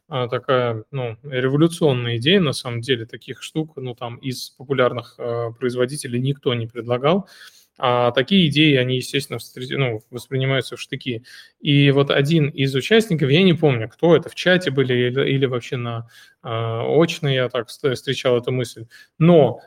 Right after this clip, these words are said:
Ledger могли бы на самом деле выпустить какое-то устройство бэкапное, например, да, и это устройство, может быть, отображало бы сид у себя на экране. Представляешь, вот такой вот... э,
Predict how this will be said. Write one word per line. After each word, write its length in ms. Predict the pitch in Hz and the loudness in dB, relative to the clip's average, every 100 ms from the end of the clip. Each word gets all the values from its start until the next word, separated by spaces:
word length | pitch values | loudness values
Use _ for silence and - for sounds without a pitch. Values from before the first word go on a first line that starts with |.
| - | 2
Ledger 640 | 143 190 254 190 139 123 - _ | 6 6 6 4 2 0 -10 _
могли 440 | 139 139 151 156 | 0 2 4 2
бы 140 | 143 127 | 2 0
на 100 | 123 | -2
самом 400 | - 131 127 123 | -4 -4 -4 -4
деле 300 | 131 175 160 | 0 0 0
выпустить 500 | 139 190 165 - 117 | 0 0 -2 -8 -10
какое-то 440 | - 117 175 160 131 | -8 -4 -2 -2 -4
устройство 880 | 127 - 175 202 175 - 131 107 - _ _ _ _ _ _ - | -4 2 6 8 8 4 -6 -6 -10 _ _ _ _ _ _ -8
бэкапное, 720 | 127 135 139 139 - 127 110 | -4 -2 2 2 0 -8 -10
например, 580 | 110 110 120 120 117 104 - | -10 -10 -6 -4 -6 -8 -6
да, 300 | 120 156 - _ _ _ _ _ _ _ _ _ | -4 -4 -10 _ _ _ _ _ _ _ _ _
и 200 | 175 151 156 | 2 2 4
это 280 | 180 180 160 | 4 4 4
устройство, 720 | 143 143 156 175 214 - 143 | 2 0 0 4 2 0 -4
может 400 | 135 143 139 123 | 0 0 0 -4
быть, 400 | 120 143 170 - _ _ _ | -4 -4 -6 -12 _ _ _
отображало 720 | - 139 135 131 127 139 143 | -6 -2 0 0 2 2 2
бы 140 | 123 127 | -2 -6
сид 320 | - 147 147 | -4 -6 -4
у 40 | |
себя 340 | 131 147 139 160 | -6 -2 2 4
на 180 | 160 160 | 4 2
экране. 460 | 156 156 160 147 | 4 4 4 2
Представляешь, 400 | 143 - 202 208 | 0 -2 -2 -2
вот 120 | 143 | -2
такой 260 | - 131 147 | -2 0 0
вот... 220 | 123 120 123 | -2 -4 -4
э, 380 | 131 120 120 | -2 -2 -4